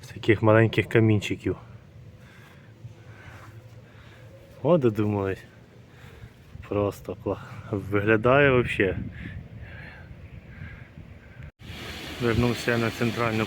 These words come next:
площу. Тут фонтанчик, починає дощик накрапувати. Хочу ще раз показати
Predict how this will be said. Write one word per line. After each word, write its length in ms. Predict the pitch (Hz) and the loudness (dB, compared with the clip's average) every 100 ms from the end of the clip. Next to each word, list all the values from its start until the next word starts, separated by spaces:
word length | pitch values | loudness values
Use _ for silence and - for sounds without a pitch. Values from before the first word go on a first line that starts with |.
| - | 0
площу. 580 | 127 104 - - 127 131 - - - - - - - - - - - - | 0 2 0 2 0 0 -8 -12 -10 -8 -8 -8 -10 -8 -6 -6 -6 -4
Тут 100 | 120 | -4
фонтанчик, 680 | - 110 120 156 156 165 - - - - 104 - | -4 -2 0 0 0 -2 -2 -6 -8 -6 -4 -2
починає 500 | 113 - 120 117 113 | 0 0 2 4 2
дощик 520 | - 123 139 - 170 - | 2 2 2 2 0 -2
накрапувати. 880 | 147 143 139 135 147 139 127 143 131 - - - - - - - - | -2 0 0 2 2 2 2 0 0 -2 -4 -6 -2 -2 0 2 2
Хочу 240 | - 113 | 2 0
ще 180 | - 117 | 0 0
раз 120 | 104 - | -2 -4
показати 720 | 110 113 104 110 160 180 170 | -4 -2 0 2 2 2 0